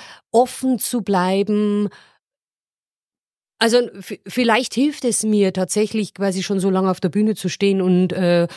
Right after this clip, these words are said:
auch, äh, das studiert zu haben, aber am Ende des Tages heißt's einfach ad hoc reagieren auf das, was grad da ist, was die anderen liefern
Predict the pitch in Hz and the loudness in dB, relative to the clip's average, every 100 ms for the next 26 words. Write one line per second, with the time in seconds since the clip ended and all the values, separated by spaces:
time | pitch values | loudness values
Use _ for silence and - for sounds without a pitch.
0 | - _ 175 170 185 - 165 180 - 170 | -16 _ 0 0 -2 -2 0 0 0 0
1 | 175 220 220 165 160 156 170 160 160 151 | 0 0 0 2 0 0 0 2 2 0
2 | - - _ _ _ - 135 139 175 226 | -6 -20 _ _ _ -6 -4 2 4 4
3 | 180 - 151 156 180 214 - - 156 151 | 0 -2 -2 0 0 -2 -4 -6 -6 -4
4 | - 156 175 185 - - _ 165 160 - | -4 -4 -2 -4 -8 -20 _ -8 -6 -4
5 | 196 - 196 170 160 165 175 226 233 175 | -4 0 2 2 2 2 2 2 0 0
6 | - 175 - 170 - - 156 - 139 175 | 0 -2 0 0 0 -2 -4 0 0 0
7 | 202 247 - 170 156 - 185 151 175 202 | 0 -2 -2 -2 -2 0 -2 0 2 2
8 | 185 196 214 220 214 | 2 0 0 2 2